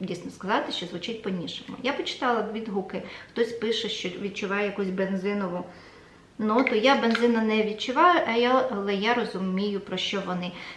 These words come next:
Так звучить окислений метал. Але, знову ж таки, я повторюся, що, а, троянда тут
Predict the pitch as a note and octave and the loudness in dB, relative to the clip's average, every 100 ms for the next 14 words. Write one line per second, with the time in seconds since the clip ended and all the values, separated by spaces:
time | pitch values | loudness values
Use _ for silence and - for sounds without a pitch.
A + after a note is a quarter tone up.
0 | - D#4 C#4 F#3+ F3+ - B3+ F#3+ F3 G3+ | 0 2 2 0 -2 2 2 0 -2 -2
1 | G3+ G3 F3+ F3 E3+ E3+ - E3+ - - | -2 -4 -4 -4 -6 -4 -4 -4 -12 -20
2 | - - - - A3 G#3 - A3+ G#3+ F3+ | -16 -16 -6 2 4 4 2 2 2 2
3 | F3 - E3 - - C4+ - - G#3 - | -2 -4 -6 -6 4 4 4 -2 -4 -2
4 | - F#3 - - - F3+ F3 - E3+ F#3+ | 0 0 0 -2 -6 -6 -6 -4 -2 0
5 | A#3 A#3+ E3 - F3 | 2 0 -2 -4 -6